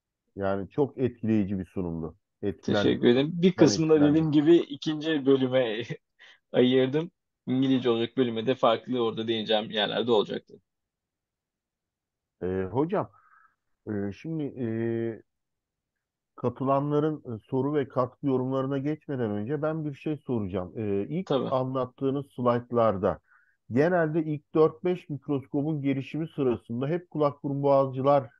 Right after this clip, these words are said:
Speaker 1: geliştirmiş. Bunun özel bir nedeni var mı? Yani daha sonra beyin cerrahisi.
Speaker 2: Şöyle, evet.
Speaker 1: K B V'cilerden.
Speaker 2: Özellikle şöyle var. Bunu a-,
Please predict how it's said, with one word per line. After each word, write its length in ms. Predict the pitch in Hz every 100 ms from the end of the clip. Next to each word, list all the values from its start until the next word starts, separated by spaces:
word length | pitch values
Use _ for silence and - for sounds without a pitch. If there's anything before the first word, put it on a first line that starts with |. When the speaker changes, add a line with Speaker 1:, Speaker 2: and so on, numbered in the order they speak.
| 104
Speaker 1:
geliştirmiş. 680 | 107 107 92 - 98 82 -
Bunun 280 | 120 156 143
özel 360 | 131 160 202
bir 80 | 185
nedeni 360 | 156 127 117 110
var 200 | 143 196
mı? 260 | 123 131 160 -
Yani 260 | 110 104 113
daha 180 | 127 123
sonra 240 | 123 117 110
beyin 220 | 110 107
cerrahisi. 720 | 107 101 101 98 90 - 85 _ _ _ _ _ _
Speaker 2:
Şöyle, 460 | - - 180 151 117
evet. 380 | 110 131 95 -
Speaker 1:
K 220 | 196 180
B 80 | 170
V'cilerden. 260 | 160 165 156
Speaker 2:
Özellikle 420 | 143 139 135 123
şöyle 360 | 180 175 143
var. 240 | 120 147 151
Bunu 300 | 156 160 127
a-, 200 | 131